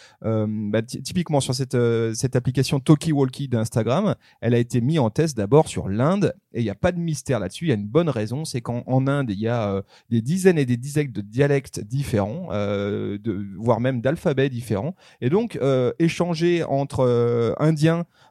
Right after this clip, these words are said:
euh, sur Instagram en, euh, message texte, c'est, euh, extrêmement fastidieux. Donc, ce qu'ils ont décidé de f-, et donc, petit à petit, dans les usages, hein, euh, il y a des, euh, plateformes comme WeChat qui, par exemple, en Chine, en Chine, sont devenues extrêmement puissantes sur la messagerie audio,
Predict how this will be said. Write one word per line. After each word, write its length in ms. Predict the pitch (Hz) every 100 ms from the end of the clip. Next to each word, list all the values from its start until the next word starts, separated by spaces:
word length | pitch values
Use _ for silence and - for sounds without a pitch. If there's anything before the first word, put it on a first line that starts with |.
| -
euh, 100 | 113
sur 280 | - 220
Instagram 540 | 185 - 151 147 156 147
en, 360 | - 156 156 127
euh, 40 |
message 360 | 113 120 120 107
texte, 400 | 180 214 - -
c'est, 400 | - - 170 190
euh, 160 | 143 117 -
extrêmement 540 | 147 - - 123 160
fastidieux. 520 | 185 143 - 110 107 - -
Donc, 160 | 131
ce 60 | -
qu'ils 200 | 156 131
ont 300 | 123 113 107
décidé 420 | 104 123 123 107
de 60 | 95
f-, 100 | 95
et 80 | 127
donc, 280 | 131 139 117
petit 280 | - 170 156
à 60 | 107
petit, 180 | 208
dans 180 | 233 147
les 180 | 135 107
usages, 400 | 113 139 226 202
hein, 160 | 156 196 - - -
euh, 180 | 113 113
il 80 | 113
y 40 |
a 60 | 135
des, 260 | 127 131
euh, 200 | 113 101 95 _ -
plateformes 400 | 117 - 156 170
comme 200 | 123 113
WeChat 420 | 123 135 - 165 202
qui, 100 | -
par 120 | -
exemple, 240 | 104 147 117
en 100 | 104
Chine, 260 | - 175 170
en 100 | 117
Chine, 260 | 120 - 175
sont 140 | 185
devenues 240 | 107 107 123
extrêmement 540 | - - 196 185 175
puissantes 440 | 135 135 127 190 220
sur 320 | - 254 240
la 100 | 190
messagerie 520 | 170 151 160 139 143
audio, 420 | - 131 123 185